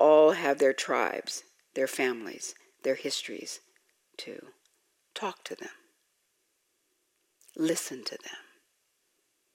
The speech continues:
They are alive poems.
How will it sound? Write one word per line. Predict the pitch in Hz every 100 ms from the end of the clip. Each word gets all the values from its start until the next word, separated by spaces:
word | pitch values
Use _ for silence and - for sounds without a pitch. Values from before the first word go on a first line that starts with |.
| _ _ _ _ -
They | 135 135
are | 123
alive | 120 120 120 120 123 - -
poems. | - 131 113 - - -